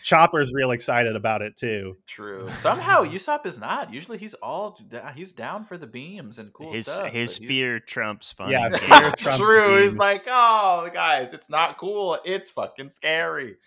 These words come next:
Speaker 1: <laughs> Um, and the rest of the Straw Hats are, uh, tell Luffy, because as he was passed out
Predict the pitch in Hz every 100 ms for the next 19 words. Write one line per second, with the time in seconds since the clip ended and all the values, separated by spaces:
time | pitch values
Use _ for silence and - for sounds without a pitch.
0 | _ - 156 147 - 185 - _ _ -
1 | _ _ _ _ _ - 123 120 113 113
2 | 113 135 131 123 110 127 123 120 143 -
3 | 131 123 127 120 117 117 113 117 117 -
4 | _ - 110 104 - 143 117 110 131 139
5 | 117 101 101 104 107 107 107 117 110 101
6 | - 107 104 - 104 104